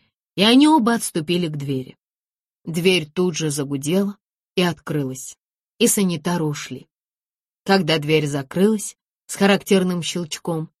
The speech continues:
Питер потянулся к коробке на столе и поднял ее. Он тут же отвернулся, а когда повернулся обратно, уже выглядел тем человеком, которого она помнила. "Ну, здравствуй, Кейт", сказал он,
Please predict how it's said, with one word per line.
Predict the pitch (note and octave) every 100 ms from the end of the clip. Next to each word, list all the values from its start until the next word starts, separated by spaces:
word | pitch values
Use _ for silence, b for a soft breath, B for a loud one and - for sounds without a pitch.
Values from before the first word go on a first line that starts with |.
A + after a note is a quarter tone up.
| _ _
Питер | - A#3 G#3+ D#3+
потянулся | E3+ D#3 F3 E3 D3+ C#3+
к |
коробке | D3 D#3 D3 - C#3+
на | C#3
столе | - C#3+ D3 D#3 _ _ _
и | F#3+
поднял | F#3+ D#3 D3 C#3 C3+
ее. | C3 - _ _ _ -
Он | A#3
тут | G3+ F3+
же | D#3
отвернулся, | D3 D3+ D3 D3+ F#3+ G#3 - - _ _ _ _
а | -
когда | F#3 A#3 C4
повернулся | C4 A3 G#3+ A3+ A#3+ - E3
обратно, | D3+ F3 G3+ G3 D#3
уже | D#3+ E3
выглядел | D3 F#3 F3+ E3 D3 D3+
тем | D3+ F3 D#3+
человеком, | D3+ C#3+ C#3+ C#3+ F3 - D#3 - _ _
которого | - F#3 E3+ D3+ C#3
она | C#3+ C#3+
помнила. | - C3+ C3+ - F3+ _ _ _ _ _ _ _
"Ну, | D#3 G3 B3+
здравствуй, | - B3+ A#3 - - - _ _ _ _ _ _
Кейт", | - D#3 C3+ - _ _ _ _ _
сказал | - - F3 D3 C#3+
он, | D#3